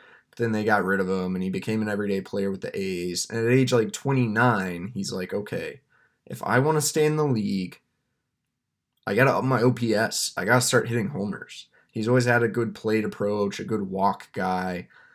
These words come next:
Uh, but he got in the lab. He upped his launch angle to fifteen degrees. This year, it's all the way up to twenty degrees. He embraces a modern style of hitting,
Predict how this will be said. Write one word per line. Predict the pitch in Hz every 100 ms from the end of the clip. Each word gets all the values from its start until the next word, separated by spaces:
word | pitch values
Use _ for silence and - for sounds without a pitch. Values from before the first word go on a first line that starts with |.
| _ _
Uh, | - 92 90
but | 90
he | 131
got | 135 143 139
in | 131
the | 107
lab. | 110 120 117 -
He | 87
upped | 120 -
his | 113
launch | 98 107 117 110 110
angle | 107 107 104
to | 95
fifteen | 123 117 120 110
degrees. | 104 110 104 101 101 95
This | 117 -
year, | 110 104
it's | 104
all | 104
the | 104
way | 101
up | 101 -
to | 87
twenty | - 113 107
degrees. | 101 101 107 101 98 95 - _ - _ _
He | - 117 123
embraces | 127 127 131 131 139 117
a | 110
modern | 101 101 117 117
style | 123 - 95 95 95 95
of | - 98
hitting, | - 117 90 82 90